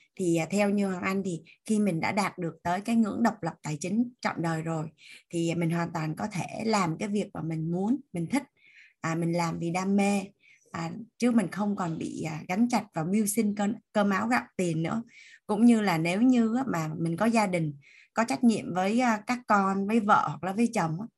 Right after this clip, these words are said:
thì khi mà mình đã chu toàn được cái, cái, cái, cái phần tài chính cho người nhà thì khi đó mình đi làm những cái công việc, à, xã hội á, thì cũng sẽ dễ dàng được sự ủng hộ từ gia đình hơn. À, nói chung là có rất là nhiều lý do.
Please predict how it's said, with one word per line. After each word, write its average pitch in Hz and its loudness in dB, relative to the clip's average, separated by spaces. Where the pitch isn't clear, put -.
thì 175 -4
khi 196 0
mà 185 -2
mình 156 -2
đã - -4
chu 233 4
toàn 165 0
được 160 -4
cái, 240 -4
cái, 240 -2
cái, 247 -6
cái 254 -2
phần 180 0
tài 160 -4
chính 202 -4
cho 226 0
người 190 0
nhà 160 -2
thì 170 -4
khi 202 0
đó 202 2
mình 175 2
đi 190 0
làm 165 -2
những 156 -6
cái 214 -6
công 190 -4
việc, 170 -4
à, 151 -4
xã - 0
hội 208 -2
á, 117 -2
thì 165 -6
cũng - -8
sẽ - -8
dễ - -6
dàng 202 0
được 147 -4
sự - -8
ủng - -10
hộ 196 0
từ 180 -4
gia 170 -4
đình 170 -2
hơn. 180 -6
À, 185 -6
nói 262 2
chung 240 8
là 220 8
có 233 4
rất 294 0
là 202 2
nhiều 180 -2
lý 208 0
do. 214 0